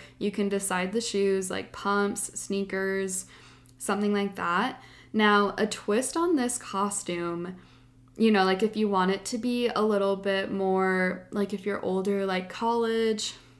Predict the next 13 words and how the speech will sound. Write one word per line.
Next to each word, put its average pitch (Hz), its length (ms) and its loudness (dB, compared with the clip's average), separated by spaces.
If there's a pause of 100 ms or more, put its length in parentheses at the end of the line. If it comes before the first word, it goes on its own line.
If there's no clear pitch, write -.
(120)
maybe 208 280 0
not, 196 180 0
like, 202 240 -2
too 208 320 0
old, 196 420 0 (320)
and 202 80 -4
you're 196 100 0
not 190 180 -2
trying 202 200 -2
to 202 60 0
be 190 160 -4
too 233 260 -6
modest, 240 680 0